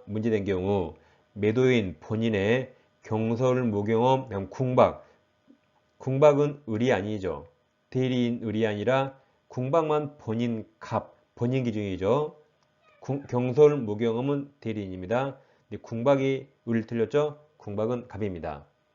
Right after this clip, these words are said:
이 번, 을은 갑이 승낙이나 부득이한 사유가 없다면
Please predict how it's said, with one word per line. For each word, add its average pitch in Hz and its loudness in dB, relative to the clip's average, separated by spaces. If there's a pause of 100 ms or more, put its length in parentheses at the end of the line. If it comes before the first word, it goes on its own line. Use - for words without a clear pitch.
(1000)
이 110 -2
번, 104 6 (340)
을은 117 4 (500)
갑이 123 -2
승낙이나 131 0 (200)
부득이한 131 0
사유가 117 2
없다면 101 -2